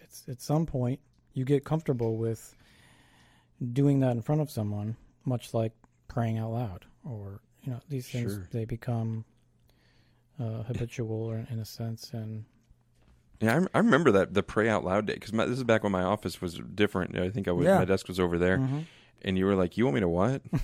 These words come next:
Speaker 2: I'm like, Bro, I don't want you to do it. I, God wants you to do this. <laughs> Like, this is, this is good for you. You know, he already hears your thoughts. You know, this is, this is you, and it's also good for,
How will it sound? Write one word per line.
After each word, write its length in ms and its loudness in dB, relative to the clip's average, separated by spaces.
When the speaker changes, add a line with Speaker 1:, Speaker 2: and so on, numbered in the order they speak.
Speaker 2:
I'm 40 -4
like, 140 0
Bro, 200 6
I 40 8
don't 160 4
want 140 4
you 60 0
to 80 0
do 140 0
it. 60 -4
I, 100 0
God 380 2
wants 280 2
you 80 0
to 100 -6
do 180 -8
this. 280 -2
<laughs> 120 6
Like, 100 -2
this 200 2
is, 140 -2
this 220 0
is 140 -4
good 220 2
for 160 -2
you. 520 0
You 100 -4
know, 100 2
he 140 4
already 160 4
hears 200 0
your 120 -6
thoughts. 480 -2
You 80 -6
know, 100 -6
this 160 -2
is, 180 -2
this 160 -4
is 180 -2
you, 380 -4
and 100 4
it's 100 -2
also 220 0
good 300 0
for, 400 0